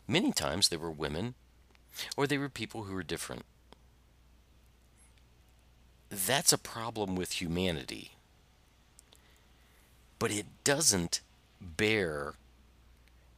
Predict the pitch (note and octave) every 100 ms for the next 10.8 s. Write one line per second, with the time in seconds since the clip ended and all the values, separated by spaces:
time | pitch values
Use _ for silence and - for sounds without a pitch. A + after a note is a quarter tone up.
0 | - B2 A2 G#2 F#2 - - - A2+ C3
1 | C3+ C3+ C3+ C3+ - - - - - -
2 | - C3+ C3+ - D2+ C2+ B1 - - -
3 | - - - - - - - - - -
4 | G2 F2+ F#2 F#2 F2 F#2 G2+ - - D#2+
5 | D2 - - - - - F#2 F#2+ F#2+ C2+
6 | B1+ A#1 - - - _ _ _ - -
7 | - - _ - - - - - _ -
8 | - - - - - D3+ A#3+ A3+ E3 D3+
9 | F2 D2 C#2+ - D2+ A#1+ A#1+ - F#2+ D3
10 | - D#3+ D#3 A#2+ C#2 - -